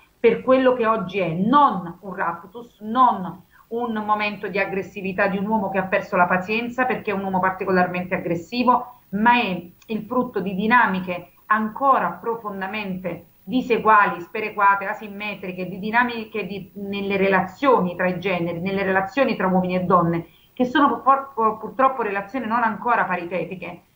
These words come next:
Non si riconosce all'uomo e alla donna stessi dignità, stessi diritti, e in ogni caso uno dei due generi, quello maschile, molto spesso si ritiene, eh, per qualche ragione un soggetto di carattere, come dire, superiore, quindi in, in diritto di poter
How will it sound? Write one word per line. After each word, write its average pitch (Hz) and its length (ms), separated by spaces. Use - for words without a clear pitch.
Non 262 300
si 262 80
riconosce 226 500
all'uomo 214 260
e 202 40
alla 202 100
donna 247 240
stessi 214 260
dignità, 202 380
stessi 196 320
diritti, 196 600
e 233 140
in 240 100
ogni 247 220
caso 254 400
uno 262 200
dei 214 120
due 214 160
generi, 190 340
quello 208 220
maschile, 226 480
molto 214 280
spesso - 680
si - 180
ritiene, 240 800
eh, 214 220
per - 160
qualche 220 380
ragione 190 720
un 233 180
soggetto - 400
di 196 100
carattere, 214 420
come 214 140
dire, 190 160
superiore, 196 720
quindi 208 720
in, 180 460
in 196 180
diritto 240 580
di 180 140
poter 190 640